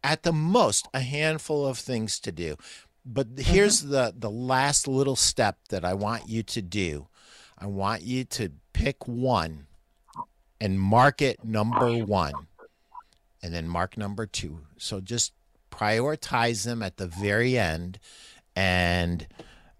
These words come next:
Speaker 1: that will help you get the most out of,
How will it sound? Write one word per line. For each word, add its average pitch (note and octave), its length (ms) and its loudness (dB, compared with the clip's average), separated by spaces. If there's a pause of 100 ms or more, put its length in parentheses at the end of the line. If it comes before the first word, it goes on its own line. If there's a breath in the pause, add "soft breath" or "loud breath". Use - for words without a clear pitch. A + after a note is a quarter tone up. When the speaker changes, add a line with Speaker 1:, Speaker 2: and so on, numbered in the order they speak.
(320)
Speaker 1:
that A#2 480 2
will C#3+ 180 2
help C3 480 0
you F#2+ 340 0
get A2 220 0
the G#2+ 120 -2
most A2+ 380 0
out G2+ 180 2
of, F2 260 -6